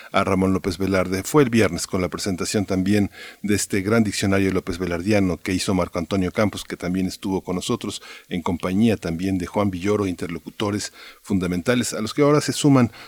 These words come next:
toda una serie de, de, este, de, de investigadores, de conocedores que ha congregado Vicente Quirarte para celebrar fuera de todo, de todo, de todo sexenio. No es, no será un sexen-, no será un fe-, un centenario sexenal para López Velarde, así que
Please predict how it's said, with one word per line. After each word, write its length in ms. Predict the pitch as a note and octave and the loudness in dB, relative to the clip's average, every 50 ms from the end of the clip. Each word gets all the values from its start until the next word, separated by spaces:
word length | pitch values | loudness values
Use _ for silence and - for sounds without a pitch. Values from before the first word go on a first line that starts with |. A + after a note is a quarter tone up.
| - - - | -16 -4 4
toda 140 | - C#3+ | 6 8
una 140 | C3+ B2+ A#2+ | 8 8 6
serie 240 | A2+ - B2+ A#2+ A2 | 4 2 2 2 2
de, 480 | G#2+ G#2+ G#2+ G2+ F#2 F#2 F#2+ F#2 F2+ E2+ | 2 2 2 2 2 0 0 -2 -2 -4
de, 460 | - F#2+ G2+ G2 F#2 F2+ F2 E2+ E2+ | -6 -4 -4 -4 -2 -2 -4 -4 -4
este, 340 | - - - - G2+ F2+ E2+ | -6 -8 -6 -4 -4 -4 -2
de, 200 | F2 F2 E2+ E2 | -2 -2 -4 -2
de 100 | F2+ F2+ | -4 -4
investigadores, 680 | E2 E2 E2 - - F#2 F#2+ G#2 A#2+ B2 A2+ G#2+ F#2 | -4 -4 -6 -6 -6 -4 0 2 2 2 2 0 -2
de 80 | - F2+ | -4 -8
conocedores 680 | - - E2+ E2+ - - G2+ G2 G#2 A2 A2+ - - - - - - - _ | -8 -6 -8 -6 -6 -6 -4 -2 0 0 -2 -2 -6 -10 -14 -18 -20 -16 _
que 100 | - A2 | -4 -4
ha 20 | G2+ | -4
congregado 600 | - G#2+ G#2 F#2+ F#2 F2+ F2 F2+ G#2 G2+ G2 F#2+ | 0 0 0 0 0 0 -2 0 0 0 0 0
Vicente 380 | F2+ F#2 - - G2 E2+ - F#2 | -2 -4 -4 -4 -6 -8 -10 -10
Quirarte 460 | - - G2 G2+ G2 F#2 - - F#2+ | -8 -4 -4 -4 -4 -4 -6 -8 -8
para 220 | - - F2+ E2 | -6 -6 -8 -6
celebrar 560 | D#2 - - E2+ E2 E2+ E2+ F2+ G2 G2 - - - - - - - - | -6 -8 -8 -8 -8 -6 -2 -2 -2 -2 -4 -8 -18 -20 -20 -20 -20 -18
fuera 420 | - - - G#2 G2+ F#2 F2 F2 | -14 -6 -2 0 0 2 0 -2
de 140 | E2 E2+ E2+ | -2 -4 -6
todo, 400 | - - A2+ G#2 G2 F#2+ F2+ F2 - - - - _ - | -4 -2 -2 0 0 -2 -4 -4 -8 -18 -20 -20 _ -8
de 80 | - F2+ | -8 -6
todo, 320 | - - G#2+ G2+ G2+ G2 | -2 0 0 2 2 0
de 120 | G#2 G2+ F#2 | 0 -2 -2
todo 220 | - A2 A2 G2+ | 0 0 0 0
sexenio. 720 | - - G2 - - - - A2 G2 F#2 F#2 F2 E2 D#2+ | 0 -2 -4 -4 -4 -2 0 0 0 0 0 -2 -4 -4
No 200 | - A#2+ A2+ A2+ | 0 2 2 2
es, 120 | A2 F#2+ - | 2 0 0
no 140 | A2 A2 G2 | 0 0 0
será 320 | - G2 F#2+ F#2+ F#2+ F#2 - | 0 0 2 2 0 0 2
un 120 | - A2 G#2 | 2 2 2
sexen-, 540 | - - G2 F2+ - - - G#2+ G2+ G2 | 2 0 -4 -4 -2 0 2 2 4 4
no 100 | A2 A2+ | 4 2
será 220 | G#2+ - A2 G2+ G#2 | 4 2 2 2 2
un 100 | A2 G#2+ | 2 0
fe-, 220 | - - G#2 - - | 2 0 0 0 0
un 120 | B2+ A2+ | -2 -2
centenario 500 | - A2+ G2 - G#2+ G2+ G#2 G#2 G#2 G2 | -2 -2 -2 -2 -2 0 0 0 0 -2
sexenal 640 | - - F#2 - - - F#2 F#2 G2 G2 F#2 F2 - - - - - _ | -4 -6 -8 -8 -6 -4 -2 0 0 0 -2 -4 -8 -16 -20 -20 -16 _
para 220 | - G2 F#2 F#2 | -6 -2 0 0
López 320 | F#2 F#2+ F#2+ - F#2+ E2 E2+ | 0 0 -2 -4 -6 -6 -4
Velarde, 500 | F2+ F2 F2+ F2+ E2+ D#2+ - - F2+ E2 | -4 -2 0 0 -2 -4 -8 -10 -10 -8
así 220 | E2 - - - | -8 -8 -10 -12
que 220 | - - F2+ D#2+ | -8 -8 -8 -8